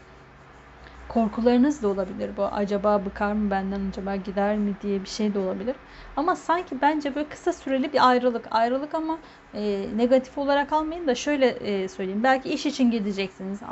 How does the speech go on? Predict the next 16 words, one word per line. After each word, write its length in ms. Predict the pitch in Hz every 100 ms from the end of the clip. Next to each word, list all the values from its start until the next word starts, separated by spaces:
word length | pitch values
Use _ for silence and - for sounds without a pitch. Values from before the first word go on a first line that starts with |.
| -
Birkaç 400 | 214 247 262 254
ay 180 | 254 - - -
ayrı 240 | 214 220 247
kalmak 400 | 247 214 214 202
zorundasınız. 840 | 196 190 196 - 202 190 208 -
Şu 260 | - 254 220
bu, 160 | 233
bilmiyorum. 460 | 262 254 202 190 196
Yani 320 | 202 208 208 - - - - - -
biraz 280 | 233 339 285
sanki 380 | - 277 269 254
bir 160 | 226
ayrı 220 | 233 240 262
kalma 420 | 247 240 254 240 - - - -
şeyiniz 540 | - - 196 185 180 196
var. 280 | 180 -